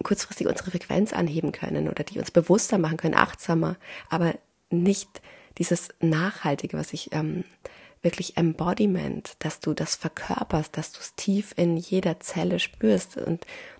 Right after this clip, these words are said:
das merke ich so für mich, diese vier Wochen, in denen ich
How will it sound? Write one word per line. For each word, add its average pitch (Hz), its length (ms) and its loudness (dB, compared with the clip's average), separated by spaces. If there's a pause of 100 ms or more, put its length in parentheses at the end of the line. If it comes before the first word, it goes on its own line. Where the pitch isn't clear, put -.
(120)
das - 220 -2
merke 185 280 2
ich 190 100 -4
so 170 100 -4
für - 160 -4
mich, 180 340 2
diese - 240 -2
vier - 380 -2
Wochen, 180 440 0 (680)
in 175 180 8
denen 175 420 2
ich - 520 -4